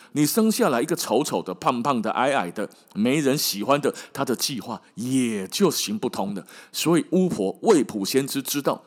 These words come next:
这个太太以后一定会生下一个美女，所以我要了。可是将这个小女孩要来之后，巫婆也没打算要好好的疼爱她，所以随便取个名字就算了。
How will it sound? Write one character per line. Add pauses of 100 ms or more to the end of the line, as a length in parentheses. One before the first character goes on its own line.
(100)
这
个
太
太
以
后
一
定
会
生
下
一
个
美
女， (260)
所
以 (120)
我
要
了。 (840)
可
是
将
这
个
小
女
孩
要
来
之
后，
巫
婆
也
没
打
算
要
好
好
的
疼
爱
她， (680)
所
以
随
便
取
个
名
字
就
算
了。